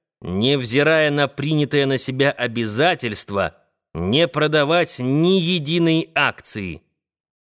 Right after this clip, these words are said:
Вот чем объясняется тот ажиотаж,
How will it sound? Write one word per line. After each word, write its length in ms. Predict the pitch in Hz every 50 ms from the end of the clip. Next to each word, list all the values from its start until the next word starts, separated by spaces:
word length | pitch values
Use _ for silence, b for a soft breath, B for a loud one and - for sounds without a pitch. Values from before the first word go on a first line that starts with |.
| _ _ _ _ 82
Вот 480 | 82 78 82 87 98 135 147 139 -
чем 240 | - - - 101 95 95
объясняется 840 | 90 90 95 95 92 - - 110 107 104 104 107 107 104 - 113 98
тот 340 | - - 123 117 107 - - -
ажиотаж, 720 | 107 101 95 104 101 95 - 123 127 143 147 - - -